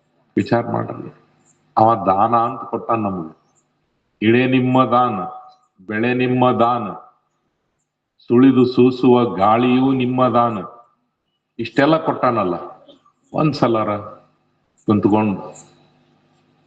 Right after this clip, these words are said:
ನಿರ್ಮಲವಾಗಿರ್ತಕ್ಕಂಥ ಚಿತ್ತದಿಂದ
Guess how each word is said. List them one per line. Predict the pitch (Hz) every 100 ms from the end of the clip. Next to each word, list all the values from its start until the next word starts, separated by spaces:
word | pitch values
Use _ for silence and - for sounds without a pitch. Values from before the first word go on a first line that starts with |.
| _ _ _ _ _ _ _ _ _ -
ನಿರ್ಮಲವಾಗಿರ್ತಕ್ಕಂಥ | 92 95 104 113 127 123 117 113 113 110 - 95 95
ಚಿತ್ತದಿಂದ | 92 - 104 - 92 101 98